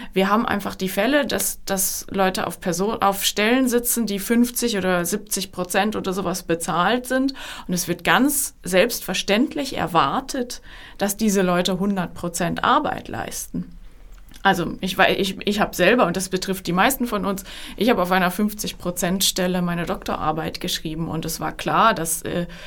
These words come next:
ich diese Doktorarbeit nur schreiben kann, wenn ich die in meiner Freizeit, also in der <laughs> unbezahlten Zeit schreibe. Das ist die Normalität, dass das sozusagen erwartet wird. Und, ähm,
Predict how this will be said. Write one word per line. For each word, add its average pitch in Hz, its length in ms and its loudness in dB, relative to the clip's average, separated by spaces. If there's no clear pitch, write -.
ich 180 140 -2
diese 180 220 0
Doktorarbeit 170 520 0
nur 170 140 0
schreiben 165 400 0
kann, 165 480 -2
wenn 160 160 0
ich 165 100 -6
die 175 140 2
in 165 100 2
meiner 160 240 0
Freizeit, 208 520 4
also 180 160 2
in 175 80 2
der 208 120 6
<laughs> 226 80 4
unbezahlten 175 600 4
Zeit - 300 -4
schreibe. 117 400 -2
Das 185 120 0
ist 214 180 0
die 226 60 2
Normalität, 175 1040 0
dass 160 100 -4
das - 160 -6
sozusagen 160 560 -4
erwartet - 600 -4
wird. - 240 -6
Und, 180 520 4
ähm, 175 720 2